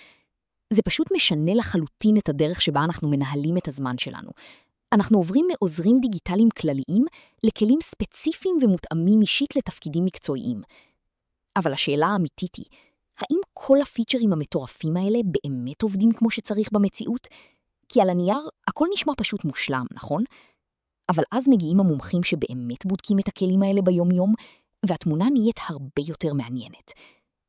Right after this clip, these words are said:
כאן נכנס לתמונה מאט שומר, שהוא אחד החוקרים והבודקים הכי מוכרים בתחום הזה.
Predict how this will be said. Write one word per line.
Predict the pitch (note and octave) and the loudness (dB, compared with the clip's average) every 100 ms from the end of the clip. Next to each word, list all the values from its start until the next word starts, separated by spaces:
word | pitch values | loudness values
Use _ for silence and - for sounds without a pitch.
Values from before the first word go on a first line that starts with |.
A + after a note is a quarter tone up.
| _ _ - | _ _ -4
כאן | C4+ E4+ | -2 -2
נכנס | - G3+ G3+ | 0 0 0
לתמונה | A3 - D#3 C#3+ | -2 0 0 0
מאט | D3 C#3+ - | 0 -2 -4
שומר, | - C#3 A#2 G2+ - - _ - | -4 -4 -4 -10 -20 -20 _ -4
שהוא | A3 F3+ | 0 0
אחד | C#4 D#4 | 0 -2
החוקרים | - - F3+ G3+ A#3 | -4 -10 0 4 4
והבודקים | F3+ C#3+ C#3 - A#3 | 4 0 -6 0 0
הכי | - - - C4 | 0 -6 0 0
מוכרים | D4 - D3 D3 | 0 -2 -4 -4
בתחום | D3 - - | -6 -10 -16
הזה. | - | -18